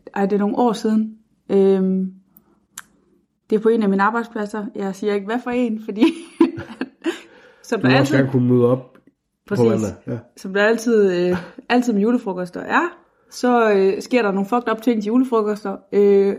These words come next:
Speaker 1: og what happens at the julefrokost stays at the julefrokost. Det er sådan lidt en, en uskrevet regel, føler jeg.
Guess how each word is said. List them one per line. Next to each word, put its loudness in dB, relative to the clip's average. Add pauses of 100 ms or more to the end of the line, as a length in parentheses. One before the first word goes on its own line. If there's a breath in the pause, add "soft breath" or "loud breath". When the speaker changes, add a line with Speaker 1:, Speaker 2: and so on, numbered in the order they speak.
Speaker 1:
og -4
what -2 (140)
happens 0
at -4 (300)
the 0
julefrokost -2
stays 0
at -10
the -8
julefrokost. -6 (280 loud breath)
Det 2
er 6
sådan 2
lidt 4
en, -2 (1000 soft breath)
en 2
uskrevet 0
regel, 2
føler -2
jeg. -6